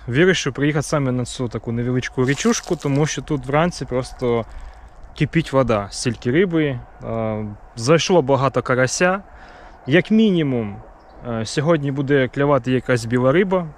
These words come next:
плітка верх-, е, не, не верховодка, а краснопірка. Поверху просто її кишить. І я думаю,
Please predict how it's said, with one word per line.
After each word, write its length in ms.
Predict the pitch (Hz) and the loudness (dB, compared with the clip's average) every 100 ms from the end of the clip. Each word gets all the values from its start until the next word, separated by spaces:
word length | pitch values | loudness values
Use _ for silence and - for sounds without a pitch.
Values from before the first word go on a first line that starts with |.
| - | -6
плітка 380 | 160 165 - 131 | 0 2 2 0
верх-, 340 | 123 120 - | 0 0 0
е, 40 | 135 | 0
не, 120 | 143 | 0
не 180 | 135 151 | 2 2
верховодка, 520 | 160 170 175 - 147 | 2 4 4 4 0
а 80 | 139 | -4
краснопірка. 800 | - 131 - 131 196 202 - 190 - - - - - - - | 0 -2 -2 -4 0 0 0 -6 -8 -20 -20 -20 -20 -20 -2
Поверху 400 | 165 175 185 214 | 4 4 4 0
просто 360 | 160 143 - 127 | 0 0 -2 -6
її 300 | 117 113 110 | -4 -4 -6
кишить. 540 | - - 202 220 - - - - - - - - | -6 -4 0 0 -2 -20 -20 -20 -20 -20 -20 -4
І 100 | 131 | 2
я 120 | 151 | 4
думаю, 560 | 175 208 202 190 185 180 | 4 4 4 4 4 0